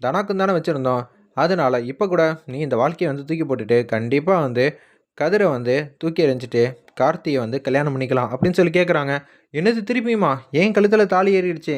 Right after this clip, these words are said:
எங்க அம்மாவும் அப்பாவும் என்ன நினைப்பாங்க என்னை பத்தி?" அப்படின்னு சொல்லும்போது, "உங்க அம்மா, அப்பா எல்லாரோட சம்மதத்தோட தானே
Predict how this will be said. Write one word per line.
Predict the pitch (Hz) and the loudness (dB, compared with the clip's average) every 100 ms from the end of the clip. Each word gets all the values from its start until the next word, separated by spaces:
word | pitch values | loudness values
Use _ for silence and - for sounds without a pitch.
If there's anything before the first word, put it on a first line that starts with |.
| 110 | -6
எங்க | 120 | -6
அம்மாவும் | 117 160 196 202 | -4 0 0 0
அப்பாவும் | 156 180 180 170 | 0 0 0 0
என்ன | 135 220 | -4 -4
நினைப்பாங்க | 240 226 220 196 | -4 -2 0 0
என்னை | 185 180 | 0 0
பத்தி?" | 175 175 | -2 0
அப்படின்னு | 175 156 170 | 0 0 -2
சொல்லும்போது, | 156 127 123 151 - _ _ 131 | -2 0 0 0 -2 _ _ -8
"உங்க | 135 123 | -4 0
அம்மா, | 113 151 156 165 120 | 0 0 0 0 0
அப்பா | 117 - 139 131 | -2 0 0 2
எல்லாரோட | 117 170 180 147 117 | 0 2 2 0 -2
சம்மதத்தோட | 120 139 160 123 120 104 | -4 0 0 0 -2 -2
தானே | 117 139 | -2 -2